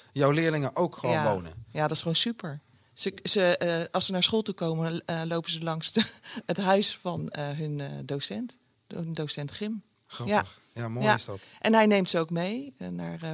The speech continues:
Speaker 2: voetbalverenigingen in de wijk. En in de basketbal, eh, vereniging, ook iets verder. Dat is, eh, Alleen Jij Bepaalt. Dat is een vereniging die dat, eh, sponsort ook. Dus ze krijgen de kleding die daarbij past.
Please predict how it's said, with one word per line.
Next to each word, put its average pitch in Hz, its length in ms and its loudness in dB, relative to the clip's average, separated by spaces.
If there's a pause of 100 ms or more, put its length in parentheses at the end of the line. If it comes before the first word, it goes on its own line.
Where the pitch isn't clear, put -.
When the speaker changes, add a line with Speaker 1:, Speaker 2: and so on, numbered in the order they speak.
Speaker 2:
voetbalverenigingen 180 880 -2
in 170 60 -4
de 165 160 -4
wijk. 156 380 -4 (580)
En 165 160 0
in 160 80 2
de 147 80 2
basketbal, 151 840 0
eh, 151 240 -6 (440)
vereniging, 165 880 0
ook 165 180 -2
iets 165 180 -4
verder. 160 440 -2 (420)
Dat 156 120 -12
is, - 80 -8
eh, 156 240 -2
Alleen 170 300 4
Jij 160 180 4
Bepaalt. 170 480 -4
Dat 170 100 -10
is 165 100 -2
een 160 200 -4
vereniging 170 600 -4
die 156 120 -6
dat, 151 400 -10 (120)
eh, 160 120 -10 (300)
sponsort 202 600 -2
ook. 175 260 -4
Dus 170 120 2
ze 170 60 -2
krijgen 156 260 -4
de 160 60 -6
kleding 185 720 2
die 170 120 -8
daarbij 160 360 0
past. 156 520 -8